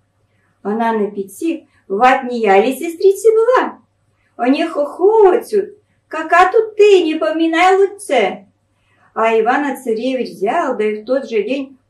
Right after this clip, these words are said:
поехал по всему городу, да по всем деревням. «Где моя невеста узнавать?» У какой перстень в лобу? Он в лоб посадил. Вот и к ним тоже пришел. Тут две девки, а там девка на пяти.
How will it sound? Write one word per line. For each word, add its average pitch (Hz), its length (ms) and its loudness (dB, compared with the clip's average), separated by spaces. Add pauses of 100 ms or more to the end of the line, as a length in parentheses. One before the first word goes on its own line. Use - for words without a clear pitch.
поехал 185 460 -10
по 349 100 -4
всему 370 380 -2
городу, 277 560 -4 (200)
да 208 200 -4
по 190 160 -2
всем 302 440 -4
деревням. 302 720 -8 (280)
«Где 185 260 -4
моя 277 300 -2
невеста 349 580 -2
узнавать?» 302 600 -4 (220)
У 202 100 -8
какой 202 500 0
перстень 359 500 -2
в 349 60 -6
лобу? 359 560 -2 (200)
Он 277 180 -6
в 277 80 -12
лоб 240 320 -4
посадил. 269 540 -10 (760)
Вот 269 240 0
и 277 80 -2
к 269 60 -12
ним 269 220 0
тоже 185 260 -6
пришел. 339 680 -8 (320)
Тут 285 240 -6
две 226 260 -2
девки, 359 360 -4
а 190 260 0
там 196 240 -6
девка 190 320 -4
на 180 160 -14
пяти. - 640 -14